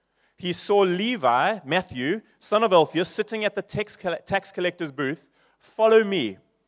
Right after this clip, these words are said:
Jesus told him, and Levi got up and followed him.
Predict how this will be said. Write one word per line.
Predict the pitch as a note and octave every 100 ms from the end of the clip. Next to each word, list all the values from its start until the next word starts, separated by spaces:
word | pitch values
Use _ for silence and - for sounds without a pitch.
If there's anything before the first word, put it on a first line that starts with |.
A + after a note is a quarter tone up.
| _
Jesus | - C#3+ C3+ C3
told | - B2+ B2
him, | C3 D#3+ G3+ _ _ _ -
and | D#3
Levi | D#3+ G3+ G3
got | D#3+ F#3+ E3+
up | F3 - - _ _ _
and | E3 D#3+ -
followed | F3 E3 D#3+ D#3 - _ _
him. | D#3 A2